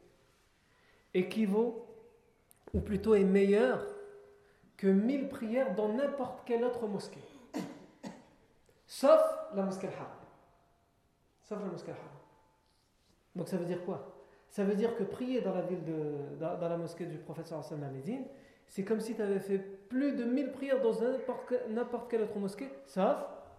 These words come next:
la mosquée Al-Haram. Donc la mosquée Al-Haram, elle est encore, sa, sa récompense, elle est encore plus grande. Vous allez me dire, là, c'est bon, là, c'est, c'est la preuve par excellence.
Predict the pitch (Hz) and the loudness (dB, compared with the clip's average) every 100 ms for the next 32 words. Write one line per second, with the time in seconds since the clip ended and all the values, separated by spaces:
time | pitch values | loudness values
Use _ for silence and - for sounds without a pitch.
0 | - _ _ _ _ _ _ _ _ _ | -20 _ _ _ _ _ _ _ _ _
1 | 160 143 - 143 - 123 117 127 - 131 | -10 -8 -8 -10 -10 -12 -14 -14 -12 -12
2 | - 139 143 156 208 160 135 - - - | -12 -16 -12 -8 -6 -6 -8 -8 -12 -14
3 | - - _ - - - - 180 170 143 | -20 -20 _ -20 -16 -12 -8 -8 -6 -8
4 | 143 214 220 208 190 190 - 247 240 165 | -8 -8 -6 -4 -4 -4 -8 -8 -6 -8
5 | - - - _ - _ _ _ _ _ | -12 -20 -20 _ -20 _ _ _ _ _
6 | _ _ _ - - _ _ _ - 143 | _ _ _ -20 -20 _ _ _ -10 -4
7 | 143 143 131 180 - 120 160 135 - - | -4 -4 -6 -6 -6 -8 -8 -8 -10 -16
8 | 196 - 170 151 190 202 202 185 180 - | -14 -6 -4 -2 -4 -4 -4 -2 -4 -6
9 | 160 156 - 196 165 | -6 -6 -6 -6 -6